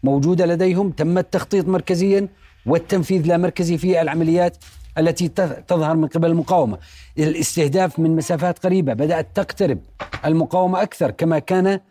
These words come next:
في بداية العمليات العسكرية. ال-، المقاومة تقترب من الاحتلال لأنها هي من تريد اصطياد الاحتلال، في حين أن الاحتلال يبحث عن المقاومة، وهذا كما تحدثت قبل قليل يشكل ضغط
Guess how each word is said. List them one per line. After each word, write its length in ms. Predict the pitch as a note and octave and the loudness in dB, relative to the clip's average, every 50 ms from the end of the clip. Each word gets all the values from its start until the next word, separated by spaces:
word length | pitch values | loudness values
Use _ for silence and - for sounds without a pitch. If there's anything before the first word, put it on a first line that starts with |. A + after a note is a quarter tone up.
| _ _ _ _ | _ _ _ _
في 140 | - - E3+ | -2 0 0
بداية 460 | D#3 D3+ D3 D3+ E3+ F#3 G#3 G#3 G3 - | 2 2 2 4 4 4 4 2 0 -2
العمليات 600 | B2+ - D#3+ C#3+ D#3+ E3+ E3 E3 F3+ F#3 E3+ - | -4 -4 -2 -2 0 0 0 2 2 0 0 0
العسكرية. 560 | E3 D3+ E3 D#3 - - F#3 G3+ F3+ C3+ G2+ - - - - - - - - - | -2 -4 -4 -4 -2 0 0 2 2 0 0 -2 -6 -20 -20 -20 -20 -18 -8 -2
ال-، 320 | - D#3+ D#3 D#3+ - D3+ D3+ | 0 0 0 0 -2 -2 0
المقاومة 500 | C3 C3 C#3 - F3 F#3+ G#3+ G#3+ G#3 F3 | 2 2 0 2 0 0 2 2 2 0
تقترب 440 | - G3+ - - - G3+ F3 D#3+ | -2 -4 -6 -4 -2 0 0 2
من 120 | D#3 E3+ E3+ | 0 0 0
الاحتلال 480 | E3 D#3+ - - - F#3 F#3+ G3 G3 | -2 -4 -6 -4 -2 0 0 0 0
لأنها 400 | F#3 E3 D#3 D#3+ C#3+ C#3+ D#3+ D3 - - - _ _ _ - | 0 -2 0 0 0 0 -2 -4 -6 -10 -20 _ _ _ 0
هي 320 | F#3 G#3+ A3+ G#3+ G3 F3 - - _ _ - - _ _ _ - | 2 2 4 2 2 0 -4 -10 _ _ -20 -20 _ _ _ -2
من 340 | B2 C3+ D#3+ F#3 G#3 F#3 - | 0 2 2 2 2 0 0
تريد 380 | - E3 E3 F3 G#3+ A3+ F3+ E3+ | 0 0 2 2 2 2 2 0
اصطياد 440 | - - - F3 F3 F3+ F3+ E3+ | -4 -4 -2 0 2 2 2 2
الاحتلال، 420 | D3 D3+ - - E3+ F3 F#3+ F#3+ D#3+ | 0 -4 -6 -4 -2 0 0 0 0
في 160 | C#3 D#3+ C#3+ | -2 -4 -4
حين 200 | - F#3+ G#3 G3+ | -2 -2 -2 0
أن 140 | F#3+ F3+ F3+ | 0 0 0
الاحتلال 600 | F3 D#3+ - - - F3+ F#3+ G3+ G3 E3 C#3 E3 | -2 -2 -4 -4 -2 -2 0 0 0 0 0 0
يبحث 420 | G#3 E3+ - - F#3 E3+ - - | 0 -2 -4 -4 -6 -6 -6 -4
عن 120 | - F3+ F#3+ | -4 -2 0
المقاومة، 580 | F#3 F#3 F3+ - - F#3 F#3+ G3 G3 G#3+ G3+ - _ _ _ _ _ - | 0 0 -2 -2 0 0 0 0 0 -2 -6 -8 _ _ _ _ _ -2
وهذا 440 | C#3 C3+ C3+ G3+ G3+ F3 F#3+ F3 | -2 0 0 0 0 0 0 0
كما 260 | E3+ - - F#3+ F3 E3+ | -2 -2 -2 0 0 0
تحدثت 540 | - - - E3+ D#3+ D#3+ F3+ C#3+ - - | -2 -2 -4 -4 -2 0 -2 -2 -2 -4
قبل 180 | F3+ E3 D#3 D3+ | -2 -2 0 -2
قليل 340 | - - D#3 G3 A#3 A3 G3 | -2 -2 0 0 0 0 0
يشكل 460 | E3+ C#3 - D#3+ - - E3+ D#3+ C#3+ | -2 -2 -4 -6 -6 -4 -4 -2 0
ضغط 220 | D#3 G3+ F#3+ E3+ | 0 -2 -2 -4